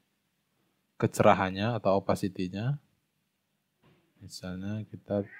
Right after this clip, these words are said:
bikin putih tapi tidak terlalu putih gitu. Agar dia menyesuaikan dengan warna yang ada di belakangnya.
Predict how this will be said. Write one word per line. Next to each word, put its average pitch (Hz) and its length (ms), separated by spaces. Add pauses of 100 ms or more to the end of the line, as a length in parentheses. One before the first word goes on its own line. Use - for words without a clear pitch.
(140)
bikin 101 480
putih 117 400
tapi 113 240
tidak 104 320
terlalu 95 320
putih 110 320
gitu. 92 320 (1900)
Agar 104 400
dia 107 240
menyesuaikan 98 640
dengan 90 320
warna 92 320
yang 92 240
ada 90 160
di 90 80
belakangnya. 90 720